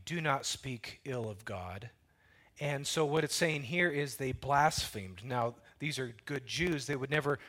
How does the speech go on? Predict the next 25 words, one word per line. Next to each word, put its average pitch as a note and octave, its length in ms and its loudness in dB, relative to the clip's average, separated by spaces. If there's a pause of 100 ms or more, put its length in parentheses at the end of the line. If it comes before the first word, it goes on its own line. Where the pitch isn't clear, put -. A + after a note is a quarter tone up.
(320)
intentionally D3 440 -2
say D3 160 -2
something C#3 320 -2
bad C3 200 2
about A#2+ 280 0
God, E3 320 6
but D3 140 -2
they D#3 120 4
were D#3 140 0
blaspheming D3 800 2 (560)
Jesus. D#3 880 0 (480)
They C#3+ 100 0
were C#3 120 -2
speaking E3 540 -2
ill D#3+ 340 4
of C3 340 0 (300)
Jesus. C3+ 840 -2 (360)
They C#3 220 2
might D3+ 240 6
have D3+ 100 4
been D#3 180 2
mocking E3 480 4
his D#3 220 2
questionable D3+ 720 2
lineage. A2+ 640 -4